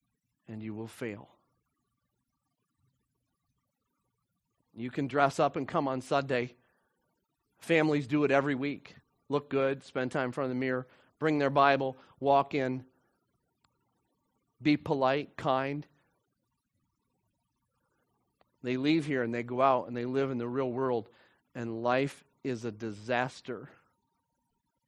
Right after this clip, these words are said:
An absolute disaster. Families live in such a way that they're dominated by fear.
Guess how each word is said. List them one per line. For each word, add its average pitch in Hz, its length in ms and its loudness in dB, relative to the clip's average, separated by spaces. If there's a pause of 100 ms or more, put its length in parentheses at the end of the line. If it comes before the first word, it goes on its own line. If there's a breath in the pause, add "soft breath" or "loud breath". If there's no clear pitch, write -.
(920)
An 127 200 -6
absolute 139 800 -6
disaster. 113 680 -6 (1900 soft breath)
Families 139 540 -2
live 135 480 0 (560)
in 123 100 -8
such 143 260 0
a 147 40 -6
way 139 180 2
that 131 140 -2
they're 127 120 -2
dominated 139 640 0
by 123 200 2
fear. 131 360 -2